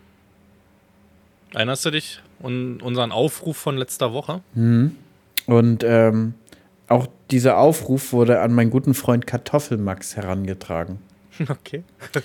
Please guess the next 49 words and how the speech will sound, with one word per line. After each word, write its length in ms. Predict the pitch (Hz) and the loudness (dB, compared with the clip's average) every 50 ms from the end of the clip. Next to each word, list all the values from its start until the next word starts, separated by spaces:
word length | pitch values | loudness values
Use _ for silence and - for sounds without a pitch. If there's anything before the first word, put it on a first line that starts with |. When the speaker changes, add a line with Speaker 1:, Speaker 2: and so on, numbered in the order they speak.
| - - 135 - - - - - - - - 113 - | -8 -12 -16 -16 -16 -18 -20 -20 -20 -20 -20 -12 -2
Speaker 2:
Und 160 | - 139 123 - | 0 0 2 2
Kartoffelmax 760 | 135 123 - 147 165 165 - 170 147 147 147 156 151 - - | 0 0 2 2 2 4 4 4 4 4 4 2 0 0 0
hat 200 | 143 143 - - | 0 0 2 0
gesagt, 480 | 147 123 120 127 131 135 - - - | 0 4 4 4 4 2 0 0 2
"Du, 40 | 135 | 2
sag 200 | 127 120 127 123 | 4 6 6 6
mal, 120 | 127 123 113 | 6 6 6
warum 160 | 120 120 117 | 4 4 4
fragst 380 | - - - 120 113 - - | 2 2 0 0 0 0 -2
du 60 | 117 120 | 2 2
mich 240 | 131 156 - - | 2 2 2 2
denn 160 | - 113 104 101 | 2 2 4 4
nicht?" 280 | 101 104 104 - - - | 2 0 0 -4 -8 -10
Ich 100 | 123 113 | -8 -4
sag, 180 | - 117 104 104 | -2 -2 0 0
"Ja, 120 | 117 110 | 0 2
Max, 260 | 120 120 113 - - | 2 0 0 -2 -6
ich 160 | - 107 107 | -8 -4 0
wollte 220 | 117 113 113 - 120 | 0 0 2 2 2
dir 80 | 104 | 2
aber 120 | 107 110 107 | 2 2 2
nicht 200 | 107 110 - - | 0 0 -2 -4
zur 120 | - 107 | -6 -4
Last 300 | 107 117 123 - - - | -2 -2 -2 -4 -6 -8
fallen 400 | - - 107 104 107 104 104 101 | -6 -4 -2 -2 0 -2 -2 -2
und, 300 | 95 101 98 98 95 - | -4 -4 -6 -6 -6 -6
äh, 220 | - 101 98 95 98 - _ - - - - - - | -6 -6 -4 -6 -8 -12 _ -20 -20 -20 -20 -8 -6
wir 100 | - 113 | -6 -2
kommen 220 | - - 120 113 | 0 2 2 4
ja 80 | 117 110 | 4 2
mit 140 | 107 104 101 | 0 0 -4
ein 60 | - | -4
paar 140 | - 104 107 | -4 -2 2
Leuten 380 | 104 117 123 120 120 - 110 | 6 6 6 6 4 2 -2
an 240 | 95 104 113 113 110 | 0 0 2 0 0
und 180 | 95 73 104 104 | 0 -2 -4 -2
so." 160 | - 107 104 | -2 0 0
"Ja, 200 | 104 110 120 113 | 2 4 4 4
aber", 100 | 113 117 | 4 4
Speaker 1:
Mhm. 40 | 113 | 2
Speaker 2:
sagt 200 | 113 104 101 107 | 0 0 -2 -4
er, 40 | 101 | -4
"ich 140 | 117 - | -4 -4
hab 140 | 135 131 - | -6 -2 0
doch 120 | - 123 117 | 0 0 0
noch 160 | 120 120 110 | 0 0 -2
ein 140 | 117 113 110 | -2 -2 0
Haus 380 | 113 113 113 113 - - - _ - _ _ _ _ _ | 2 2 2 2 -2 -6 -12 _ -20 _ _ _ _ _
extra. 520 | - 143 143 - - - - 95 95 95 | -2 -2 -2 -2 -6 -6 -4 -4 -4 -4